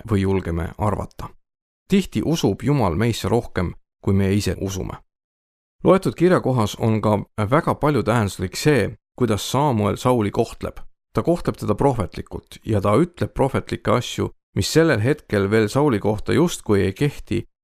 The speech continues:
kuid Jumala silmis juba kehtivad. Kõik, mis Samuel tegi Sauliga, oli ettekuulutus ja tulevase seisuse demonstratsioon.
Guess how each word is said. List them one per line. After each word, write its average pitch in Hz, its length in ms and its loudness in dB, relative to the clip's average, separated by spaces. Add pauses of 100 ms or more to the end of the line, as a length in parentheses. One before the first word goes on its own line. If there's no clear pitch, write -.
kuid 101 180 -2
Jumala 127 360 2
silmis 98 460 -4
juba 147 220 -2
kehtivad. - 600 -8 (360)
Kõik, - 500 2
mis 117 260 0
Samuel 110 400 2
tegi 117 260 -4
Sauliga, 107 520 -2 (100)
oli 101 240 0
ettekuulutus 104 1000 -4
ja 104 100 -2
tulevase 113 480 -2
seisuse 101 560 -4 (120)
demonstratsioon. - 800 -6